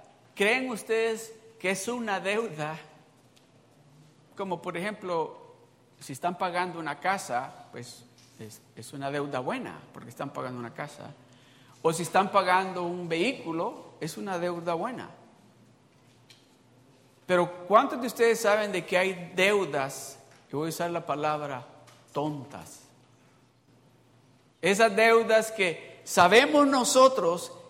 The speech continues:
que estamos con esa deuda, y si solamente hubiese hecho caso a lo que me dijeron, si no me hubiese puesto en que yo quería eso,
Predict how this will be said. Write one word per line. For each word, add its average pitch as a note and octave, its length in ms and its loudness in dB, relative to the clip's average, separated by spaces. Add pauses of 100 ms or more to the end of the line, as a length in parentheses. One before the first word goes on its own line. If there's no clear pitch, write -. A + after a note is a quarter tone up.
(120)
que F3+ 100 0
estamos C#4+ 560 6
con A3+ 240 0
esa A#3 360 4
deuda, G#3 880 4 (2500)
y C#3+ 120 -10 (220)
si - 240 -6
solamente G#3+ 840 -6
hubiese F3+ 500 -4
hecho E3+ 320 -6
caso D3 340 -6
a - 20 -8
lo C3 160 -10
que C3+ 100 -12
me B2 140 -10
dijeron, A2+ 340 -16 (1160)
si G3+ 280 0
no D4 340 8
me D4 140 0
hubiese C4 420 2
puesto B3 760 2
en A3 320 -4
que G3 220 0
yo A3+ 240 4
quería A#3+ 680 6
eso, C#3+ 500 -2